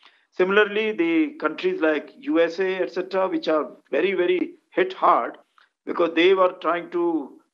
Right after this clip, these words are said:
uh, develop at one time a G two kind of a process with China. Now they want to move away from that process. So India should really see that how they can become a useful partner in this, not to replace Pakistan as a subsidiary to these countries,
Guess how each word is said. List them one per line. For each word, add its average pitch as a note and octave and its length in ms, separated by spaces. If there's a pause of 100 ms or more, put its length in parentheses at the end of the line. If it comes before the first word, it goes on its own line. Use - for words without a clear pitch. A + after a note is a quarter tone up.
(160)
uh, - 160
develop E3+ 420
at C#3+ 140
one D#3 200
time D#3+ 220
a C#3+ 80
G F3+ 240
two F#3 380
kind D3+ 200
of C#3+ 120
a - 20
process D3+ 480
with C#3 140
China. C#3 400 (420)
Now E3 520 (200)
they D#3 120
want D3+ 180
to D#3 80
move F3 240
away E3 220
from D#3 280
that C3 220
process. B2+ 420
So D3+ 100
India D3+ 300
should D#3 320 (260)
really D#3+ 520 (160)
see G3 340
that C#3 220
how E3 220
they D#3+ 160
can D3+ 260
become D3 320
a D3+ 60
useful E3 420
partner C#3+ 540 (160)
in B2+ 120
this, D3 280 (220)
not D#3 300
to G#3 80
replace F3+ 400
Pakistan D3+ 680
as C#3 180
a C#3+ 120
subsidiary E3 680
to D#3 200
these C#3+ 240
countries, C#3 500